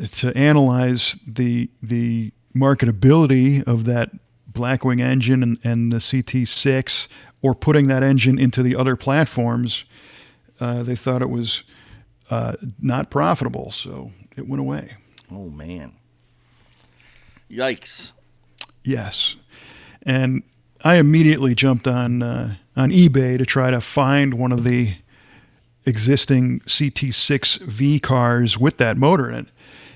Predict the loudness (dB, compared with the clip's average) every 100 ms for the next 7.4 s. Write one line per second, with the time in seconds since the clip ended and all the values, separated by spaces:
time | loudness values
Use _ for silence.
0 | -6 0 2 4 2 0 0 -4 -8 -18
1 | -6 2 4 4 4 6 6 4 2 0
2 | 0 0 -2 -6 _ _ _ _ _ 2
3 | 4 6 6 6 6 4 4 4 4 4
4 | 2 2 0 0 -4 -10 -12 _ -12 -10
5 | -8 -10 -8 -8 -8 -10 -14 _ _ _
6 | _ -8 -4 -2 0 -2 0 0 0 2
7 | 0 2 0